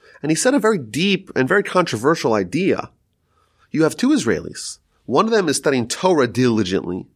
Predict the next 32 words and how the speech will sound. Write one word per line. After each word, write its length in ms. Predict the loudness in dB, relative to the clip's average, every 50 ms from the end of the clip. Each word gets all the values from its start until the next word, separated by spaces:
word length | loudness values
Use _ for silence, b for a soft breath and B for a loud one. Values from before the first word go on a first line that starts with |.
| _ B B B B B B
and 160 | -4 -2 0
one 140 | 0 0 2
of 60 | 2
them 100 | 0 0
is 100 | 0 0
a 60 | -2
uniformed 800 | -4 -2 -2 0 0 0 0 -2 -4 -4 -2 0 0 -2 -2 -2
soldier 760 | -2 0 0 0 0 0 0 -2 -2 0 0 0 0 0 -4 b b b b b
trying 320 | -6 -2 0 0 0 0 -2
to 120 | -4 -6
defend 880 | -6 -6 -8 -6 -2 0 0 2 2 2 0 0 -4 -6 -8 -12 -18 _ _ _ _ _ _ _ _
the 80 | -4 -2
homeland. 720 | 0 0 0 0 0 -2 -4 -6 -6 -8 -10 -12 -14 _ _ _ _ _ _ _ _ _ -18
Both 440 | -18 -6 -2 0 2 2 0 0
of 120 | -2 -2 0
them 380 | 0 2 2 2 0 -2 -6 -12 _ _ _ _ _
are 100 | -10 -8
contributing 800 | -8 -8 -8 -8 -6 -6 -4 -4 -4 -4 -4 -4 -4 -4 -6 -8 b b b b b b -8
toward 240 | -4 -2 -2 0 -2
the 100 | -2 -2
safety 560 | 0 0 2 2 0 0 -4 -8 -8 -6 -6
and 100 | -6 -6
security 640 | -6 -6 -6 -4 -2 -2 0 0 -2 -4 -6 -8 -6 -4
of 220 | -2 -2 -2 -2 -4
the 80 | -8
people 480 | -8 -6 -6 -6 -4 -2 -2 0 0 0
and 80 | 0
the 80 | 0 -2
land 280 | -2 -2 -2 -4 -4 -2
of 80 | 0
Israel. 500 | 0 0 0 0 0 0 0 -4 -8 -16 _ _ _ _ _ _ _ _ _ _ _ _ _ _ _
However, 560 | -4 -2 0 0 0 0 -2 -4 -8 -10 b